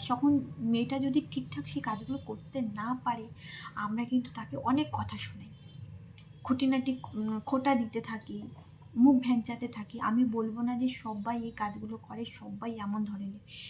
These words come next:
কিন্তু কিছু মানুষ আছে তারা কিন্তু এরকম ধরনের। আমি কিন্তু দেখেছি, তাই আমি বলছি, আমার অভিজ্ঞতা থেকে বলছি।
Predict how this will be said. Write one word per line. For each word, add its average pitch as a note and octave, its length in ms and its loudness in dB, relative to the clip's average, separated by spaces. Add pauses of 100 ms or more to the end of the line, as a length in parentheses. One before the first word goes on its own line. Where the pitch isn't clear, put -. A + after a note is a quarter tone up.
(120)
কিন্তু C4+ 260 4
কিছু C#4 340 0
মানুষ G#3+ 460 4
আছে G3 380 -10
তারা G#3 220 -8
কিন্তু A#3+ 340 -4
এরকম G#3+ 400 0
ধরনের। F#3+ 400 -4 (1300)
আমি A3 220 6
কিন্তু C4+ 240 4
দেখেছি, B3+ 560 0
তাই B3+ 260 2
আমি C4 140 10
বলছি, G3 480 -2 (200)
আমার A3+ 220 0 (120)
অভিজ্ঞতা A#3+ 540 0
থেকে A3+ 260 -8
বলছি। G3 420 -10